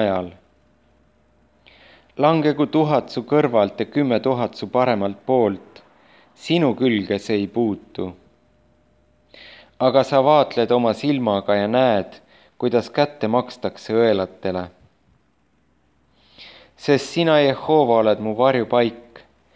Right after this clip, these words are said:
kõige kõrgem oled sina, mu hing, võtnud oma eluasemeks. Ei taba õnnetus sind ega lähene häda su telgile,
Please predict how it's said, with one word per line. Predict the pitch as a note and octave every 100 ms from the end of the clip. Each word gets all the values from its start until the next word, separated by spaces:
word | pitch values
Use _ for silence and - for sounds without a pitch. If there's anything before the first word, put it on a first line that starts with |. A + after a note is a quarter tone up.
| _ _ _ -
kõige | C3+ B2 B2
kõrgem | D#3+ C#3+ G2+ G#2+
oled | G#2+ G#2 G#2
sina, | - C#3 B2+
mu | G2+ G2
hing, | - C3+ G#2+ F#2 F#2 - _ _ _ _
võtnud | C3 C#3 - G#2 G#2
oma | G#2 A2
eluasemeks. | B2 A2+ A2 - F#2 F#2+ - - - - _ _ _ _ _ _ _ _ _ _ _ _ _ _ _ _ - - _ _ -
Ei | C#3
taba | D3 D3+ D3 C#3
õnnetus | D3+ A#2+ G#2 - G#2+ -
sind | C3 B2+ G#2
ega | G#2+ A2+
lähene | A#2 B2+ B2 G2+ G#2
häda | A#2+ C3 A2 F#2+
su | - G2
telgile, | A#2+ G#2+ - G2 F#2+